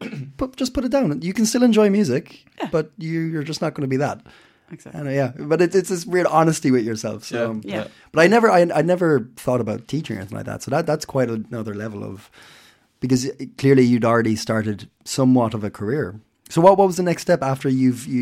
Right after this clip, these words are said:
Speaker 2: you, you realized that?
Speaker 1: Um, I th-, one of the reasons I was never really had, felt I had time
Speaker 2: Mm.
Speaker 1: to, to play was I was always busy reading,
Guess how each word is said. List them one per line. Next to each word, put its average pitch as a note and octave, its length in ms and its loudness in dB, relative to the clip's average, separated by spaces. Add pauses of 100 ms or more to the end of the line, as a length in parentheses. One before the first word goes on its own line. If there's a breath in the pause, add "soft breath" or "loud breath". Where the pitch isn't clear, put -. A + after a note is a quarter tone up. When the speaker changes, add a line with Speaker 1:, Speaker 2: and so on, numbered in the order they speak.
Speaker 2:
you, B2 180 -4
you B2 200 -6
realized B2+ 420 -4
that? G#2+ 140 -10 (300)
Speaker 1:
Um, G#3+ 760 -4 (680)
I G#3+ 120 -6
th-, - 20 -20 (180)
one C4+ 220 -2
of C#4+ 80 -6
the A#3+ 80 -8
reasons G3 360 -6
I F3 120 -4
was D#3+ 340 -8
never E3+ 300 -6
really D3+ 300 -10
had, D#3 160 -14 (120)
felt - 260 -10
I D3+ 60 -10
had D#3+ 200 -14
time D3 540 -10
Speaker 2:
Mm. B2 140 -6
Speaker 1:
to, B2+ 400 -8
to - 100 -20
play E3 300 -10
was D3+ 220 -16
I D#3 40 -8
was C#3+ 140 -14
always C#3 220 -16
busy C#3+ 240 -16
reading, C#3 500 -14